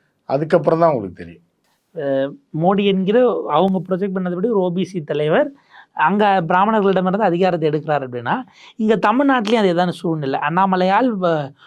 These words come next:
Speaker 2: முழுக்க அதிகாரத்திலிருந்து விரட்டப்பட்டவர்களாக தமிழ்நாட்டுல இருந்த, அஹ், பிராமின்ஸ் இருக்கிறாங்கன்னா, இவங்க இவ்வளவு நாள் குறைஞ்சபட்சம் அண்ணாமலையை எதிர்த்தாலும் கூட மோடிக்காக இருந்தாங்க. இப்ப அந்த லாபி என்பது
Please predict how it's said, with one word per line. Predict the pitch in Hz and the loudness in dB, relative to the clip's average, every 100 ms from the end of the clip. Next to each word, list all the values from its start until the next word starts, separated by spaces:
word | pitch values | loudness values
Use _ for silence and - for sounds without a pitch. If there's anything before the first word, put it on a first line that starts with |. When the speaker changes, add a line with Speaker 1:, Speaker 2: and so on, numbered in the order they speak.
| - | -6
Speaker 2:
முழுக்க | - 220 285 285 294 254 208 | 0 4 4 2 2 2 4
அதிகாரத்திலிருந்து | 214 226 208 190 196 214 | 4 2 2 0 -2 -2
விரட்டப்பட்டவர்களாக | 196 185 185 170 160 147 151 208 196 | -2 -2 -2 0 0 0 0 0 0
தமிழ்நாட்டுல | 185 190 214 196 180 175 | 0 0 0 0 2 2
இருந்த, | 180 190 240 269 - - - - | 0 0 -2 -4 -14 -18 -16 -4
அஹ், | 160 156 | -2 2
பிராமின்ஸ் | 175 196 185 | 2 2 0
இருக்கிறாங்கன்னா, | 165 156 147 131 143 247 - - - | -2 -2 -2 0 0 -2 -6 -20 -4
இவங்க | 226 226 | 0 2
இவ்வளவு | 233 240 247 | 2 2 4
நாள் | 277 277 214 - | 4 2 0 0
குறைஞ்சபட்சம் | 196 226 240 233 247 214 | 0 2 2 2 2 2
அண்ணாமலையை | 214 240 233 233 226 | 2 2 2 4 4
எதிர்த்தாலும் | 208 202 196 196 196 | 4 2 2 4 4
கூட | 196 269 285 - - 208 | 2 2 0 -8 -8 2
மோடிக்காக | 247 302 254 240 247 233 | 4 4 4 2 4 2
இருந்தாங்க. | 202 190 170 147 | 2 2 0 -2
இப்ப | 214 214 208 269 | 0 0 2 2
அந்த | 214 202 | 2 4
லாபி | 202 196 226 240 | 4 4 4 0
என்பது | 196 190 269 | 0 2 0